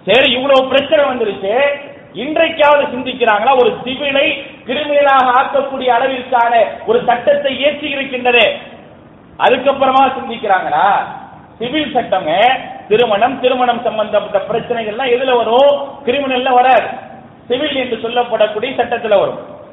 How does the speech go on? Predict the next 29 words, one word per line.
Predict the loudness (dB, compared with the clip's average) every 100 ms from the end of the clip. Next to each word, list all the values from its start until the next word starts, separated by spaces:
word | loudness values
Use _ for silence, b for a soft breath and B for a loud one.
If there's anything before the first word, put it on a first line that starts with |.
| -20 -4
கிரிமினல் | 0 2 2 0 -2
சட்டத்தை | -2 0 0
பொறுத்தவரை | -2 -4 -4 0 2 0 -2 -10
இந்த | -10 -4
நாட்டை | 0 0 -2
பொறுத்தவரைக்கும் | -6 -8 -4 -4 -4 -4 -6
எல்லாத்துக்கும் | 0 0 0 -2 -4
ஒண்ணுதான். | -2 0 0 0 -10 -18 -20 -2
அது | 0
முஸ்லீமா | 0 -4 -8 0 2
இருந்தாலும் | 2 2 0 -2
சரி, | -6 -6 -6 -10 -14 -20 -6
இறை | 2 2
மறுப்பாளரா | 2 0 2 4 4 4
இருந்தாலும் | 4 2 0 0
சரி, | -4 -4 -6
இந்துவா | -6 2 4
இருந்தாலும் | 4 2 0 0 -6
சரி, | -10
கிறிஸ்தவரா | -8 -6 -2 2 4 2
இருந்தாலும் | 2 0 0 -2 -6
சரி, | -4 -4 -6 -14 -14
இந்த | -6 0
நாட்டில் | 0 0 -2 2
வாழக்கூடிய | 4 4 0 -4 -6
எல்லாவர்களுக்கும் | 0 2 2 -2 -6 -8 -10
கிரிமினல் | -10 -8 -10 -10
சட்டம் | -8 -8
ஒண்ணுதான். | -6 -6 -6